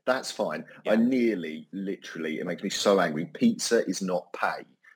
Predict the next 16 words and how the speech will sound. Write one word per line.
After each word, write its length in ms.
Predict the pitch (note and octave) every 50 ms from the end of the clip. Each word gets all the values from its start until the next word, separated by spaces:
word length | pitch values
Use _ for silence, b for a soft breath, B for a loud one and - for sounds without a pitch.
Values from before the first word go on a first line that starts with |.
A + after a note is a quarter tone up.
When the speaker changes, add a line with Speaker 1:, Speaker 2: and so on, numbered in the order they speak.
| b
Speaker 1:
We're 100 | - G2+
not 120 | G#2+ A#2 G2+
in 60 | A2
some 160 | - C3+ B2 A#2
kind 160 | - A#2+ G#2+
of 60 | G2+
subsistence, 840 | - - A2 - - - A#2 A2 - - - G2+ G2 F#2+ - - B B B B B B
uh, 380 | A2 G#2 - - - D2+ F2 F#2 - - - -
like, 300 | G#2 F#2+ F#2 F2 - - -
uh, 120 | B1+ D#2 G2 - - - -
you 120 | - G2+
know, 200 | F#2 F2 - D2+
this 240 | D2+ D2+ G#2 - -
isn't 300 | A2+ G#2+ - G#2 G2+ -
the, 180 | - F#2 F2 - _ - - - _ - -
uh, 440 | G2 - - _ _ - - -